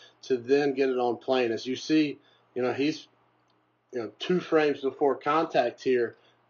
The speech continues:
and the bat's down in front of the catcher's mitt. It's what we always talk about. The ball's trying to get to the catcher's mitt, so how quickly can we get the barrel in front of it? And he does a great job of understanding that and getting it down there a couple frames before and then on its way up. As you see,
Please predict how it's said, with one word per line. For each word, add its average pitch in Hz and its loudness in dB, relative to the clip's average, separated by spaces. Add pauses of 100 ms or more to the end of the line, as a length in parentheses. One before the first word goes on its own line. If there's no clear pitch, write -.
(120)
and 113 0
the 107 -4
bat's 123 0
down 123 -2
in 117 -2
front 120 -2
of 117 -2
the 113 -4
catcher's 120 -4
mitt. 127 0
It's - -12
what 123 0
we 120 2
always 117 2
talk 123 0
about. 117 0
The 101 -4
ball's 123 2
trying 127 0
to 120 2
get 120 0
to 107 -4
the 113 -8
catcher's 117 -4
mitt, 127 -2
so 117 -4
how 135 2
quickly 143 0
can 131 -2
we 123 0
get 117 -2
the 131 -4
barrel 117 0
in 98 -6
front 139 2
of 123 0
it? - -4 (400)
And 120 -2
he 131 -4
does 123 0
a 110 -4
great 120 0
job 117 2
of 110 -2
understanding 123 0
that 113 2 (300)
and 104 -8
getting 117 0
it 113 -2
down 117 -2
there 110 -2
a 104 -6
couple 151 -2
frames 127 -2
before 156 0 (140)
and 117 -2
then 113 -2 (120)
on 120 0
its 113 -6
way 113 -2
up. 117 2
As 104 -14
you 110 -6
see, 127 2